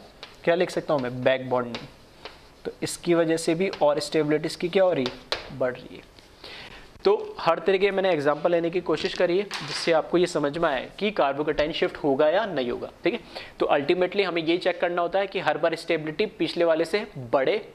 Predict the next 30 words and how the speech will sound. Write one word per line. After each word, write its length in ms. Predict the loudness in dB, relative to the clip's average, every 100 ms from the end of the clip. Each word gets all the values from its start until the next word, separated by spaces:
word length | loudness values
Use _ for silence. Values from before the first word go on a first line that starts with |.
| -20 -20 0
कैसे 240 | 0 2 2
भी 60 |
बढ़ 160 | 4 2
सकती 240 | 0 0
है, 60 | 2
hyper 300 | 2 0 -2
conjugation 560 | -2 0 0 0 0 0
से 120 | 0
भी, 200 | 0 -2 -8 -10 -2
ठीक 120 | 0
है, 340 | 0 -2 -2 2
resonance 520 | 2 2 2 2 0
से 80 | 2
भी, 180 | 4 4
aromaticity 720 | 2 0 0 -2 -4 -2 -2
से 120 | 2
भी, 140 | 2 4
back 260 | 2 2
bonding 320 | 0 0 0 0
से 240 | 2 2
भी, 140 | 2
inductive 640 | 2 0 -2 0 0 0 0
effect 180 | 2
जहाँ 140 | 2 4
जरूरत 240 | 2 2
पड़े 180 | 2 2
उससे 260 | 0 -2 -4
भी, 140 | -4 -4 0
ठीक 100 | 0
है, 160 | 0